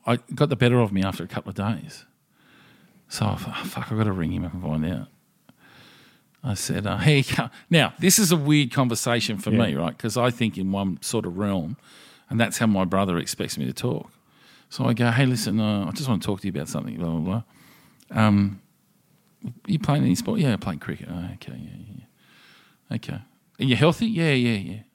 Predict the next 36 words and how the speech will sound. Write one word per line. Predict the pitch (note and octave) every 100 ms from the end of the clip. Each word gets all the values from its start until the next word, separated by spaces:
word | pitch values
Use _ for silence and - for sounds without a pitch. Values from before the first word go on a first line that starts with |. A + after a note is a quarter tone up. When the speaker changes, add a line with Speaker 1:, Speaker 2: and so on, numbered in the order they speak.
| _ _ -
Speaker 1:
Nothing." | C3+ B2+ B2 G#2 - _ _ - _ -
"Oh, | C3
I | C3 C3
got | D3
hit | A#2+ -
in |
the | G2+
chest | - A#2 - - - - -
Speaker 2:
<laughs> | D3 - _ _
Speaker 1:
with | C#3 A2+
a |
short | - A#2+ A#2
ball." | A2 G#2+ G#2 F#2+
"Yeah, | A#2 A2+
it | G#2
just | G2+ A2 - - - - _
sort | - A#2
of |
took | - A#2
the | G#2
wind | A2 A2+
out | A#2+
of | C#3
me." | E3+ D#3+ - - _ _ _ _ - - - _ -
I | G#2
just | F#2 -
go, | D#2+ C#2+
"Righto, | C#2 C#2+ - -
fuck." | - - D#2 - - - _ _ _ - - - _ _
And | A#2+
he | A#2+
go, | A#2 A#2+ -
so | - D3
that | D3 E3 D#3+
is | C3+
totally | - - D#3+ E3+ D3+ C3 A#2 A2 A2